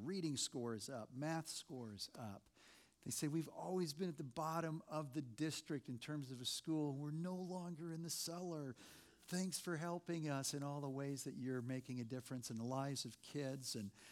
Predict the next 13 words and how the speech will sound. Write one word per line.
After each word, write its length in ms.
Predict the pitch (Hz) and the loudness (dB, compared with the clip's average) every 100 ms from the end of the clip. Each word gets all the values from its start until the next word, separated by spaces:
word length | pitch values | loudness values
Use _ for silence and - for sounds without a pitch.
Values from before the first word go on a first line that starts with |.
| - - | -20 -8
it 60 | - | 2
was 220 | 160 143 | 4 4
just 260 | 143 - - | 2 0 2
so 160 | 131 | 2
great. 380 | 110 120 110 110 | 2 0 0 0
So 100 | - | -2
thanks 260 | 123 185 196 | 2 4 4
for 100 | 208 | 2
being 200 | 208 190 | 4 2
part 460 | - - 151 170 | 2 -2 0 0
of 120 | 131 113 | -2 -4
a 60 | |
church 580 | - - 143 214 - - | -4 0 2 2 -2 -6